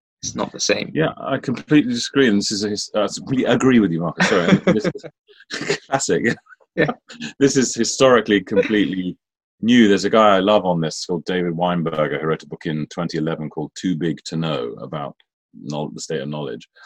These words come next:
Speaker 2: And he refers to, there's some lovely passages in that book. It's still ten years old, but it's so prescient and it's so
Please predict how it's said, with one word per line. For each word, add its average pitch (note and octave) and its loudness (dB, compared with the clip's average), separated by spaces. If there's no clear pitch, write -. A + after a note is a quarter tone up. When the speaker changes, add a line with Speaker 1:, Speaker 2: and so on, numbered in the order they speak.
Speaker 2:
And F2 -2
he F2+ 0
refers F2+ -2
to, D#2 -2
there's G#2+ -4
some F#2 -4
lovely F#2 -2
passages - -8
in C#2 -8
that C2 -6
book. - -10
It's - -8
still B2 -2
ten G#2 -4
years D#2+ -4
old, D#2+ 0
but D2 -8
it's - -6
so G2+ 2
prescient - -8
and D2+ -14
it's - -14
so E2 -4